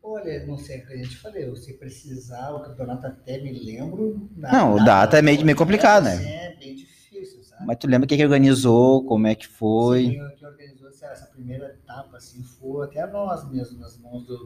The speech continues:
Speaker 1: do,
Speaker 2: Do Valtinho?
Speaker 1: do Valtinho e do Zé Mário, né? A gente teve, tinha essa grande rivalidade nossa, e nós tivemos uma grande rivalidade depois, a nível mais sul-brasileira,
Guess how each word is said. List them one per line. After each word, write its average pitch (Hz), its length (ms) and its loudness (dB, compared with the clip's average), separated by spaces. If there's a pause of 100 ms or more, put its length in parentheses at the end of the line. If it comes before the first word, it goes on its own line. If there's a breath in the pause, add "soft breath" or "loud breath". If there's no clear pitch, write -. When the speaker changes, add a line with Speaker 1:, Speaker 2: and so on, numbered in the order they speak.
(200)
Speaker 1:
do, 127 120 -4
Speaker 2:
Do 123 100 6
Valtinho? 117 480 6 (120)
Speaker 1:
do - 80 -20
Valtinho - 420 -20
e 117 40 -20
do - 60 -20
Zé 151 120 -10
Mário, 131 280 -14
né? 104 220 -20 (480)
A - 40 -20
gente - 260 -14
teve, 127 680 -6
tinha 131 200 -16
essa - 180 -18
grande 131 280 -20
rivalidade - 720 -16
nossa, 120 260 -18
e - 20 -18
nós 135 120 -12
tivemos 135 340 -8 (100)
uma 143 220 -14
grande 180 220 -10
rivalidade 143 580 -10
depois, 127 400 -16
a 123 60 -14
nível 123 500 -12 (340 loud breath)
mais 131 420 -6
sul-brasileira, 135 1000 -12